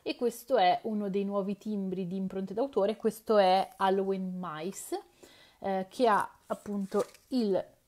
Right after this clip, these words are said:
topolino Dracula e il topolino travestito da zucca.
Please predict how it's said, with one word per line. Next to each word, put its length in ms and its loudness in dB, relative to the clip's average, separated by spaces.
topolino 560 -2
Dracula 720 -2
e 320 0
il 160 -6
topolino 680 -8
travestito 480 -8
da 140 -4
zucca. 360 -18